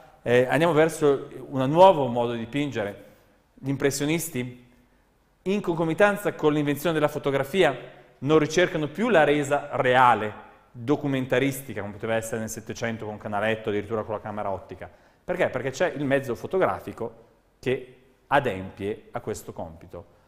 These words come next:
a quello di riprodurre fedelmente il dato reale. Con l'impressionismo, che nasce in Francia negli anni sessanta settanta, il nuovo concetto è quello di raffigurare l'impressione,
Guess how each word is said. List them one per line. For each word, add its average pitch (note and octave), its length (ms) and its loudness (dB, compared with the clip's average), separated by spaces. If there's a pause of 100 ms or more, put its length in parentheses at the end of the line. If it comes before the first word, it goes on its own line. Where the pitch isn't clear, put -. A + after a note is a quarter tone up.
a D3 80 -8
quello F3+ 240 6
di C#3+ 120 0
riprodurre C#3+ 640 0
fedelmente A#2+ 960 -4 (500)
il C3 240 -2 (200)
dato G#2+ 400 -2
reale. F2 560 -4 (540)
Con G#3+ 180 12
l'impressionismo, C#4 920 0
che - 100 -10
nasce A#2 240 -4
in G#2+ 100 -8
Francia C3+ 720 0 (260)
negli G2+ 160 -10
anni G2+ 240 -8
sessanta A2 500 -6
settanta, A#2+ 840 -6 (500)
il D3 80 -6
nuovo G#3 220 2
concetto A3+ 340 0
è F#3+ 60 2
quello C4 480 8
di G3 140 2
raffigurare G#3+ 640 6
l'impressione, F#3+ 920 -2